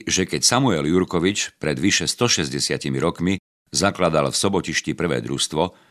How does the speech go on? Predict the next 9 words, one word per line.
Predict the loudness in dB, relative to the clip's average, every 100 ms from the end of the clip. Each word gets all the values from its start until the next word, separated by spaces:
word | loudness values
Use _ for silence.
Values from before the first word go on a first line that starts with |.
| _ -2
bola | 4 4
hospodárska | 4 2 2 2 0 -2
situácia | -2 -2 0 2 2 0 0
na | 0
Slovensku | 0 2 2 -2 -4 -4 0
oveľa | 2 2 4
horšia | 2 2 -2 -6 -12 _
než | -6 -2
teraz. | 0 0 -2 -10